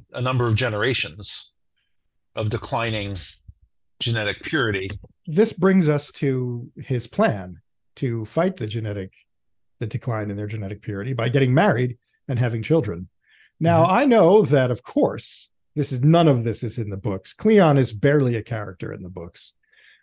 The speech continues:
Speaker 2: But I have to admit, in going back, I have said many times, I want more Cleon. I
Speaker 1: Yep.
Speaker 2: love the character of Cleon as they've created in the T V show.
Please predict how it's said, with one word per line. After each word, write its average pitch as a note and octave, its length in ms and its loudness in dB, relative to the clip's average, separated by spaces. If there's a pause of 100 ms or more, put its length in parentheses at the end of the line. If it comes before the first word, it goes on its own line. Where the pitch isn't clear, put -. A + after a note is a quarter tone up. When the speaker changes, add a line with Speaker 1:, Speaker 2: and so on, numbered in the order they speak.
(640)
Speaker 2:
But G#3 140 4
I A3+ 80 8
have C#4 200 6
to C#4 120 4
admit, F3 400 4
in D#3 240 4
going F#3 340 4
back, C3 380 0 (120)
I E3 200 0
have E3 180 0
said D#3 260 -6
many D#3 240 -2
times, C3+ 600 -2
I E3 300 2
want C#3+ 360 2
more C3+ 400 0
Cleon. C3+ 540 -8 (480)
I - 60 -4
Speaker 1:
Yep. C3 140 0
Speaker 2:
love F3 260 0
the D3 80 4
character A#2+ 420 -4
of G2+ 120 -8
Cleon A#2 400 -4
as A2+ 100 -6
they've A#2 180 -6
created A#2+ 220 -4
in A#2 80 -8
the A2+ 80 -8
T B2+ 160 -6
V A2 160 -8
show. B2+ 340 -6